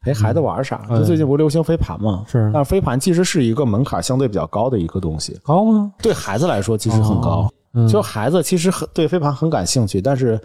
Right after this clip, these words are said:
Speaker 1: 他就会随便扔。但他随便扔的话，当你去一个人比较多的一些营地的话，
Speaker 2: 是。
Speaker 1: 就会打扰到别的人。对，所以我就在想，那到底跟孩子能玩啥？我其实在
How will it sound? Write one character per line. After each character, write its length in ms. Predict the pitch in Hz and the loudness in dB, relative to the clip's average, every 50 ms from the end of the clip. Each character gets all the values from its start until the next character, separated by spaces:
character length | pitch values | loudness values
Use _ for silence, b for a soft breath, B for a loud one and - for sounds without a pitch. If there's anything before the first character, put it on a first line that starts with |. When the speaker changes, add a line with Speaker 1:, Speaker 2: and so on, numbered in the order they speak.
| B | B
Speaker 1:
他 120 | - - 170 | -6 -4 0
就 80 | 170 | 2
会 120 | 160 160 131 | 2 0 0
随 160 | - - 98 | -2 -6 -4
便 200 | 113 151 143 101 | -4 -2 -4 -4
扔。 220 | 85 82 78 73 85 104 _ | -6 -8 -8 -10 -12 -16 _
但 100 | - 139 | -4 -2
他 80 | 143 160 | -2 -2
随 140 | 160 - 147 | 0 0 0
便 160 | 156 170 147 | 0 2 2
扔 160 | 139 147 151 | 2 2 0
的 60 | 147 | 0
话， 120 | 127 123 117 | 0 -2 -2
当 220 | 101 - 143 139 | 0 0 0 0
你 80 | 123 98 | 0 0
去 240 | 90 - - 131 117 | -2 -2 0 0 2
一 160 | 110 107 110 | 2 2 2
个 420 | 120 139 127 120 107 101 101 101 101 | 2 2 2 2 2 0 0 -2 -2
人 180 | 98 101 107 127 | -2 -2 0 0
比 60 | 131 | 0
较 80 | 107 | 0
多 240 | 95 - 123 131 131 | -2 -2 -2 0 0
的 60 | 127 | 0
一 40 | 107 | 0
些 100 | 92 107 | 0 0
营 120 | 104 95 87 | -2 -2 0
地 80 | 90 113 | 0 0
的 140 | 110 107 98 | 2 2 2
话， 100 | 101 98 | 0 0
Speaker 2:
是。 40 | 98 | 0
Speaker 1:
就 100 | 98 107 | 0 0
会 80 | 104 101 | -2 -2
打 160 | 95 87 92 | -4 -4 -6
扰 120 | 101 98 | -4 -4
到 100 | 90 87 | -4 -6
别 180 | 87 90 85 82 | -6 -6 -8 -6
的 80 | 87 | -6
人。 140 | 90 87 80 - | -6 -6 -6 -6
对， 120 | - 98 98 | -4 -4 -4
所 160 | 95 - 104 | -2 0 0
以 360 | 117 120 110 98 95 92 92 95 | 2 2 2 2 0 0 0 0
我 240 | 95 98 95 95 | 0 0 0 0
就 140 | 98 117 120 | 0 0 0
在 120 | 117 113 107 | 0 0 -2
想， 240 | - - 85 71 104 | -2 -4 -4 -4 -2
那 160 | 113 135 127 | -2 0 0
到 200 | 117 - - 151 | -2 -2 -2 -2
底 320 | 127 107 104 95 90 90 101 110 107 107 - | -2 -2 -2 -2 -2 -4 -4 -6 -10 -6 -2
跟 120 | 131 131 | -2 -2
孩 200 | 131 - 113 95 | -2 -2 -4 -2
子 100 | 98 123 | -2 0
能 160 | 110 101 110 | 0 2 2
玩 240 | 120 127 127 98 98 | 2 0 0 -2 -2
啥？ 220 | - 98 78 92 - _ _ | -4 -4 -6 -8 -10 _ _
我 140 | - 113 107 | -4 -2 -2
其 100 | 104 - | 0 0
实 120 | 160 170 175 | 0 0 0
在 480 | - 202 185 165 139 120 110 101 95 | 2 0 0 0 0 -2 -4 -6 -8